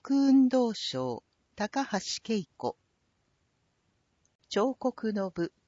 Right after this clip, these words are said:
市長賞、池田久美香。市議会議長賞、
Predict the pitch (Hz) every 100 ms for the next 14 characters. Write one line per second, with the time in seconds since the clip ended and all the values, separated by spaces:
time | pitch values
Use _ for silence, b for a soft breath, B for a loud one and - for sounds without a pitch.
0 | _ _ _ _ _ - - - 269 262
1 | 247 - 143 123 127 _ _ _ - -
2 | - 254 233 233 - 247 214 - - 131
3 | _ _ _ _ _ _ _ - 220 247
4 | 262 262 247 226 214 226 226 220 214 -
5 | 139 135